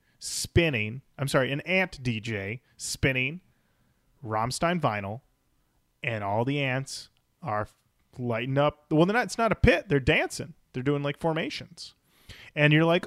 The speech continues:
"Oh, what a nice little life that the ants have in the ant colony, playing football, soccer, and, you know, listening to Rammstein. It's looking great." And then they all go to a, they go to the movies.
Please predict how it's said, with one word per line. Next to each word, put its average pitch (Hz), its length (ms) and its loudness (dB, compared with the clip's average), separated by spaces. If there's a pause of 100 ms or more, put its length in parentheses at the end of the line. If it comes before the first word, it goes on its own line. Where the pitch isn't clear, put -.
"Oh, 381 160 6
what 254 180 8
a - 20 4
nice 269 300 0
little 262 340 2 (240)
life 302 640 2
that 139 120 2
the - 120 -4
ants 233 260 0
have 131 460 2
in 135 120 0
the 135 180 2
ant 160 380 -2
colony, 110 460 0 (380)
playing 123 240 -2
football, 107 560 -2 (320)
soccer, 113 480 -10 (440)
and, 107 380 -2
you 123 80 -2
know, 117 80 0
listening 123 640 0 (500)
to 127 140 0
Rammstein. 117 580 0
It's - 160 -4
looking 151 240 2
great." 220 320 4
And 147 140 6
then 180 160 6
they 160 160 8
all 135 120 8
go 135 200 8
to 151 220 6
a, - 180 -2
they 135 140 4
go 131 140 8
to 143 140 8
the 131 140 6
movies. 151 580 4